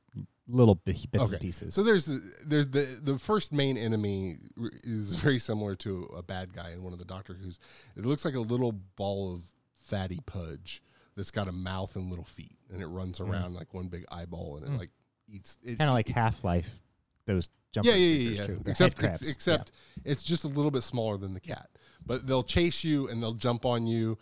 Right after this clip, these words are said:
Speaker 2: and if they get too much, the, like, it go, it pulses red and then you die. Never bothered me, not one bit. I was like, I, several times I was like, "Oh shit, I didn't get 'em off, off of me in time." I was like, "Okay, no big deal. Go through, do it again, do it again." The second half of the game,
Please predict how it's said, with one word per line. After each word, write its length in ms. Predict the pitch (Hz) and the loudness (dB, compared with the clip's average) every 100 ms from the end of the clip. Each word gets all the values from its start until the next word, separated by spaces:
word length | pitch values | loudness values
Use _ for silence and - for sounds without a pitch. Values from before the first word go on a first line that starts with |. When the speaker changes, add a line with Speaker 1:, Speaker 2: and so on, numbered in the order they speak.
| - _ | -10 _
Speaker 2:
and 120 | 107 107 | -6 -4
if 80 | |
they 120 | 113 110 | -4 -2
get 180 | 123 117 | -4 -2
too 140 | 123 | -2
much, 240 | 113 107 | 0 -2
the, 140 | - 101 | -4 -4
like, 280 | 98 95 98 | -4 -8 -8
it 60 | |
go, 220 | 95 107 | -4 -4
it 120 | 98 - | -4 -4
pulses 400 | 120 110 110 98 | -4 -4 -6 -4
red 300 | 101 98 98 | -2 -2 -2
and 140 | 92 | -2
then 100 | 90 | -4
you 80 | 87 | -6
die. 220 | - - _ _ _ _ _ _ _ _ _ 110 | -8 -12 _ _ _ _ _ _ _ _ _ -10
Never 360 | 123 175 214 180 | 0 2 2 2
bothered 340 | 110 - 78 | -2 -4 -12
me, 160 | - - _ - | -14 -20 _ -10
not 180 | 135 127 | -8 -2
one 180 | 120 104 | -2 -2
bit. 180 | - - _ _ _ | -8 -16 _ _ _
I 40 | 120 | -4
was 80 | 113 | -2
like, 160 | 110 - | -4 -4
I, 140 | 113 - | -8 -8
several 280 | - 175 165 | -2 0 0
times 300 | 135 120 117 | -2 -2 0
I 40 | 110 | -2
was 80 | |
like, 120 | 107 135 | -2 0
"Oh 180 | 127 | 0
shit, 260 | 113 - 107 | 0 -2 -2
I 80 | 98 | -2
didn't 140 | 101 | -4
get 100 | 98 | -6
'em 140 | 98 92 | -4 -4
off, 340 | 90 - - - _ _ _ _ _ - | -6 -10 -18 -20 _ _ _ _ _ -8
off 260 | 113 104 | -8 -6
of 100 | 92 | -8
me 180 | 95 87 | -10 -10
in 80 | 87 | -10
time." 320 | 165 139 92 - - _ - | -8 -6 -8 -14 -20 _ -12
I 40 | |
was 60 | 311 | -10
like, 100 | 320 | -6
"Okay, 120 | 160 | -4
no 80 | 156 | -4
big 160 | 123 95 | -6 -10
deal. 160 | 78 - _ _ _ | -12 -14 _ _ _
Go 120 | 104 98 | -8 -6
through, 160 | 92 | -6
do 100 | 85 | -10
it 80 | 92 | -12
again, 160 | 92 - | -14 -16
do 60 | - | -14
it 20 | |
again." 160 | - - _ _ _ _ - | -16 -16 _ _ _ _ -6
The 80 | |
second 480 | 113 - 330 359 294 | -4 -2 -2 -2 -4
half 300 | 123 110 98 | -4 -4 -4
of 60 | 92 | -8
the 60 | |
game, 380 | 82 90 92 120 | -10 -8 -6 -6